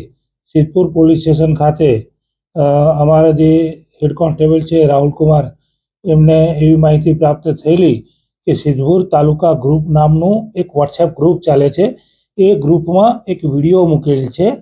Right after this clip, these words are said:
અને વીડિયોમાં કેપ્શન તરીકે એવું મૂકેલ છે કે સિદ્ધપુરનો હાઈવે,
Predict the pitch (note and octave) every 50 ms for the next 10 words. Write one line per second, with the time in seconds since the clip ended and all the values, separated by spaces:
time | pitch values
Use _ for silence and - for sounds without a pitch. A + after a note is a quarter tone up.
0 | _ _ _ _ _ _ _ - - E3 D#3 D3+ C#3+ C3+ C3+ C#3+ C#3+ E3 F3+ F#3
1 | F#3 F#3+ F#3+ F#3 F#3 - E3 D#3 D#3 - F3+ F#3 F#3 - F3+ F3 F3+ F3 F3 F3+
2 | E3 E3 E3+ F3+ F#3 E3+ E3 D#3+ - E3 D#3 D#3 D3+ - E3+ G3 A#3 - _ _
3 | _ _ _ _ _ _ - - D#3+ D#3+ E3 D#3+ D#3+ D#3+ D3+ C#3 C#3+ C#3 D3+ F3
4 | E3+ E3+ E3+ F3 F3+ F#3+ G3 F#3+ - _ _ _ _ _ _ _ - - C#3 C#3+
5 | D3+ D#3+ F3+ G3 G#3+